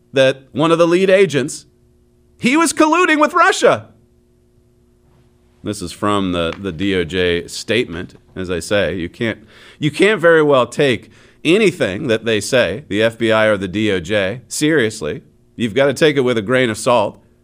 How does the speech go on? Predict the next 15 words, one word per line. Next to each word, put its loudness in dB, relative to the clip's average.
And, -4
and 0
as 2
to 2
why 2
they're 0
throwing 2
this -2
guy 2
under -2
the -6
bus 0
at -2
this -6
time, -4